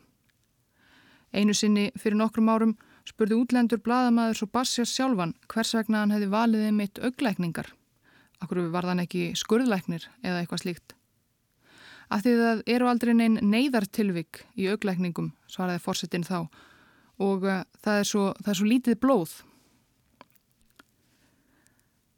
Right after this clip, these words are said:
Bashar bjó einn á meðan hann var við nám í Lundúnum og blandaði lítið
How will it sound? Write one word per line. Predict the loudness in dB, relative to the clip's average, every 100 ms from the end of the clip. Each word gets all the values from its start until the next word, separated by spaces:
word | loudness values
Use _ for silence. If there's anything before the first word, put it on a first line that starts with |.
| -4
Bashar | 0 2 0 -2 -6 -2
bjó | 0 2
einn | -2 -4 -8
á | -2
meðan | 0 2 0
hann | 0
var | -2
við | -2
nám | 0 2 2 2
í | 0
Lundúnum | 0 0 2 4 2 _ _
og | -8 -2
blandaði | -2 0 0 0
lítið | 0 -2 -2 -4